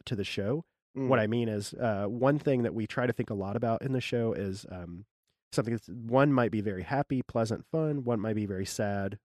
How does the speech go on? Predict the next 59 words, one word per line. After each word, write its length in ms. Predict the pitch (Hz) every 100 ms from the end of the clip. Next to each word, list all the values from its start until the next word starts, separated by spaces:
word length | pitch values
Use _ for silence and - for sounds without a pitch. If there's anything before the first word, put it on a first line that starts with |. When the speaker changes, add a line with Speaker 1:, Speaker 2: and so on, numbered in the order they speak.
| -
Speaker 1:
whatever. 380 | 104 101 95 92
But 140 | 110 -
I 120 | 107
think 180 | 131 113
the 100 | 107
emotional 680 | 98 98 98 107 92 90 101 -
bouncing 320 | 101 95 95
back 240 | 92 90
and 100 | 98
forth 240 | - 92 95
is 80 | 90
important. 560 | 85 101 82 92 -
We 120 | 151
didn't 160 | 185 175
do 80 | 147
that 160 | 127
much 160 | 120 -
during 180 | 113 98
covid 420 | 117 110 117 113
because 220 | 104 98
I 80 | 92
just 160 | 95 117
wanted 140 | 104
to 60 | 92
be 100 | 87
joy 560 | 95 90 90 107 113 _
constantly 560 | - 92 - 92 117 107
within 320 | 98 - 98
the 200 | - 67
terrible 320 | - 110 123
stuff. 260 | - 143 139 _ -
Speaker 2:
Yeah. 280 | - - - _ -
Speaker 1:
But 100 | 190
now 120 | 180
twenty 240 | 180 160
twenty-two's 440 | 156 135 - 120 -
come 180 | 123
al-, 160 | 113 92
come 120 | 131
along. 260 | 117 107 104
We're 100 | 107
going 260 | 113 127 113
back 220 | 110 127
more 180 | 110 -
old 220 | 98 98
school 300 | - 117 110
with, 100 | 95 _ _ _ _ -
with 140 | 151
the 60 | 156
show 320 | - 156 151
and 100 | 127
trying 320 | - 131 117
to 60 | 110
get 140 | 113
a 80 | 120
lot 240 | 107 104 120
more, 180 | 107
like, 160 | 98 101
emotional 480 | 98 92 92 104